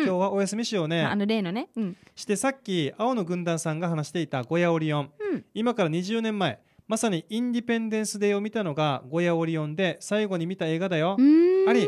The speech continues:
Speaker 1: 観光協会の花城いるさ、
Speaker 2: うんうん。
Speaker 1: ヤス、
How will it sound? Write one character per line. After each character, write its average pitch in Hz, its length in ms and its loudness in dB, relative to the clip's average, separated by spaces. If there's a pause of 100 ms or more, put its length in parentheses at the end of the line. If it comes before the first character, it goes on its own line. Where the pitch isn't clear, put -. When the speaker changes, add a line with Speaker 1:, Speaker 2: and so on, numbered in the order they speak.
(140)
Speaker 1:
観 262 200 -4
光 254 180 -2
協 247 200 -4
会 240 180 -2
の 220 60 -4
花 233 220 -2
城 226 540 0
い 240 40 -4
る 214 100 -2
さ、 143 300 0
Speaker 2:
う 381 40 -4
ん 269 180 0
う 233 40 0
ん。 - 20 2
Speaker 1:
ヤ 202 180 4
ス、 165 260 0